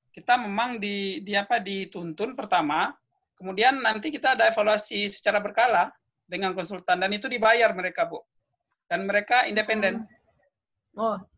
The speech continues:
Speaker 2: berarti hasil penilaiannya memang murni ya? Ya, maksudnya karena mereka independen ya?
Speaker 1: Ya,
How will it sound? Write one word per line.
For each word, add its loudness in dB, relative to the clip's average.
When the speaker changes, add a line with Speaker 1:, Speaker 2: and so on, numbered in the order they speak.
Speaker 2:
berarti 0
hasil 2
penilaiannya -2
memang -4
murni -4
ya? 0
Ya, -4
maksudnya -12
karena -2
mereka -2
independen -2
ya? -6
Speaker 1:
Ya, 0